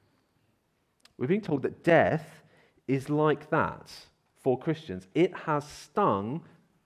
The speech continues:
Jesus. We deserve it. We deserve the, the sting of death for us. But if we're trusting in Jesus,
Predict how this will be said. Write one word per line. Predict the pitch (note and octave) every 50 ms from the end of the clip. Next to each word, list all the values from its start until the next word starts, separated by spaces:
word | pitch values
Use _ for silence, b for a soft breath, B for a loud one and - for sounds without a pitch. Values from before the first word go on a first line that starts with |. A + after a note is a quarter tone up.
| _ _
Jesus. | - G3 G3+ G3+ F#3 A#2+ G2+ F2+ - - - - - - _ _ _ _ _ _ _ _ _ _ _ _ _ _ _ _ _ _
We | A#2+ C#3+ G#3 C4
deserve | B3+ A3 D#3 F3 G3+ A#3 A#3+ D#3
it. | C#3 F3 F3+
We | E3+ F3 G#3+ A#3+ B3
deserve | G3+ E3+ F3+ G3+ A3 A3+ G#3 D#3 -
the, | D3+ C#3 C3 -
the | C3 C3+
sting | - - - - F3 F3+ F#3 E3+
of | C3+ G#2 G#2
death | C3 B2 D3+ F3 - -
for | - A2+ -
us. | C3+ C#3 D#3 A3+ - - B B B B B B -
But | B2+ B2
if | B2+ -
we're | C3+ B2+
trusting | B2 - E3 E3 E3 - G3 A3+
in | A3 F#3+
Jesus, | D#3+ C3+ C3 C#3+ C#3+ C#3+